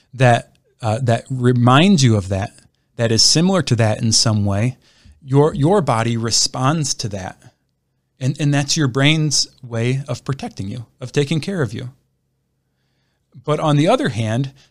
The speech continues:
these, um, these partial, mingled, mostly implicit memories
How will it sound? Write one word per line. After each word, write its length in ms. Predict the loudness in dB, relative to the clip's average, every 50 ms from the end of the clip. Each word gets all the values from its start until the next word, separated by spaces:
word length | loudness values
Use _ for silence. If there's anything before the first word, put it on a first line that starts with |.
| _ _
these, 380 | -6 -4 -2 0 0 -2 -2 -4 -8
um, 380 | -8 -8 -8 -8 -10 -12 -14 -16 _ _ _ _ _ _ _ _ _ _
these 280 | -8 -4 -4 -2 -4 -4
partial, 800 | -6 _ -2 0 0 0 2 0 0 0 0 0 0 -2 -4 -10 _ _
mingled, 800 | -20 -20 -20 -14 -6 -4 0 0 2 2 2 2 2 0 -2 -6
mostly 520 | -6 -4 -2 0 0 0 -2 -2 -4 -4 -4
implicit 720 | -2 -4 -4 -4 -4 -4 -2 -2 0 -2 -2 -4 -8 -12 _ _ _ _ _ _ -12
memories 680 | -6 -2 0 0 2 2 0 0 -2 -4 -6 -6 -8